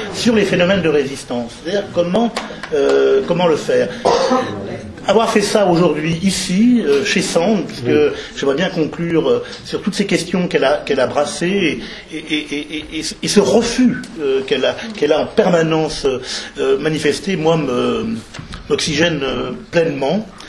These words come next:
Speaker 1: Moi, je serai plus là l'année prochaine, donc je peux pas garantir qu'on pourrait le refaire ici. C'est pour ça que je me tourne vers, euh, Paul, mais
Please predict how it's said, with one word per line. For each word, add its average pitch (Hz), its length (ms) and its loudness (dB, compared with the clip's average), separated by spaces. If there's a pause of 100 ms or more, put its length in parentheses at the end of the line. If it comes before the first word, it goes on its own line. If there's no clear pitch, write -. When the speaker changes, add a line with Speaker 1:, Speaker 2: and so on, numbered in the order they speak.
(460)
Speaker 1:
Moi, 147 100 0
je - 60 2
serai 170 100 2
plus 160 120 -2
là 156 140 4
l'année 147 180 2
prochaine, 160 360 2
donc 151 260 0
je - 80 -8
peux 147 140 -2
pas 160 240 2
garantir 143 440 2
qu'on 135 100 -4
pourrait 147 180 0
le 143 60 6
refaire 147 280 2
ici. 151 220 -2
C'est 160 100 -6
pour 151 140 -10
ça 160 120 0
que 135 60 -2
je 131 60 -8
me 131 100 -8
tourne 147 320 -4
vers, 123 240 -4
euh, 120 180 -2
Paul, 220 280 -4
mais 123 120 -6